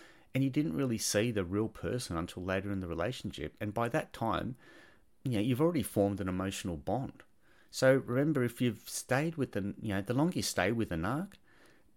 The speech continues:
it's gonna be more emotional deterioration the longer, you know, the longer you've been with them. So just be happy that you got out when you did.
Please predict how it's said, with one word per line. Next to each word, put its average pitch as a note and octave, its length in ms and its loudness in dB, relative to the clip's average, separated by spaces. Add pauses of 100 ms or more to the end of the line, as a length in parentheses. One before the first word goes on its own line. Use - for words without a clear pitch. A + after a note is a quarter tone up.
(120)
it's A2+ 200 -2
gonna G#2 220 2
be F#2+ 640 0
more A2 420 4
emotional F2+ 520 -2
deterioration F2 880 -2
the E2 80 -4
longer, E2 400 -2 (200)
you G2 80 -6
know, F2 80 -4
the E2 100 -6
longer F2 260 -2
you've D2+ 140 -8
been D2+ 260 -4
with - 180 -10
them. E2 160 -12 (160)
So F2+ 320 0 (100)
just - 240 -4
be A#2+ 140 0
happy F#2 400 -4
that - 180 -8
you G2 80 -8
got F2 220 0
out D#2 220 -6
when E2 200 -4
you D#2 80 -6
did. D#2+ 220 -6